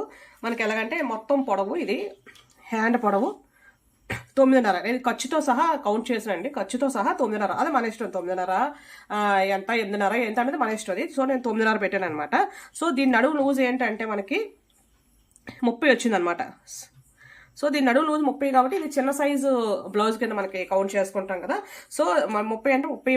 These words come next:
బై నాలుగు, అంటే ఏడున్నర అనమాట. ఏడున్నర గుర్తుంచుకోండి. So, మనం ఇది తొమ్మిదిన్నర పెట్టిన తర్వాత, ఇది చిన్న సైజు బ్లౌజ్ కాబట్టి, తొమ్మిదిన్నర పెట్టి ఇక్కడ ఒక లైన్ డ్రా చేస్తాం. లైన్ డ్రా చేసిన తర్వాత, ఇక్కడి నుంచి ఇక్కడికి, అంటే ఈ లైన్ నుంచి ఇక్కడికి మనం త్రీ ఇంచెస్ డ్రా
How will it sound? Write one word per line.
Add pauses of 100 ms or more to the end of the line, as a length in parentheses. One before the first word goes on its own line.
బై (500)
నాలుగు,
అంటే (160)
ఏడున్నర
అనమాట. (100)
ఏడున్నర
గుర్తుంచుకోండి. (360)
So, (120)
మనం
ఇది (1160)
తొమ్మిదిన్నర
పెట్టిన
తర్వాత, (380)
ఇది
చిన్న
సైజు
బ్లౌజ్
కాబట్టి,
తొమ్మిదిన్నర
పెట్టి
ఇక్కడ
ఒక
లైన్
డ్రా
చేస్తాం. (380)
లైన్
డ్రా
చేసిన
తర్వాత,
ఇక్కడి
నుంచి
ఇక్కడికి, (180)
అంటే (100)
ఈ (120)
లైన్
నుంచి
ఇక్కడికి
మనం (360)
త్రీ (100)
ఇంచెస్
డ్రా